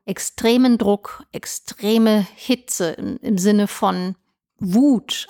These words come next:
Angst, Aggression auch von Menschen. Und jetzt kannst du wirklich zu dir kommen, mit dir, in dir arbeiten, und zwar nur mit dir.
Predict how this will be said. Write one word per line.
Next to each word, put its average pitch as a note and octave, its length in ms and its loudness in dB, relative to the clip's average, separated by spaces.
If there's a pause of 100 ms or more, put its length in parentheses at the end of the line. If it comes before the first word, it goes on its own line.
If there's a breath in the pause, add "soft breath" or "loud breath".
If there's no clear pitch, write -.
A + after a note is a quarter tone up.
Angst, - 800 -4 (180)
Aggression B3+ 840 0
auch - 360 -6
von G#3+ 240 -2
Menschen. A3+ 520 -2 (500)
Und G#3+ 100 4
jetzt G#3 240 0
kannst C4+ 360 0
du A#3+ 100 -2
wirklich A#3 440 -2
zu C#4+ 280 -2
dir A3 180 4
kommen, A3 640 2 (760)
mit G#3 280 -2
dir, C#4+ 360 0
in C#4+ 280 4
dir G3+ 240 0
arbeiten, F#3+ 640 -2
und A3+ 160 0
zwar A3+ 200 2
nur C4+ 560 4 (140)
mit G3 300 -6
dir. G#3 300 -4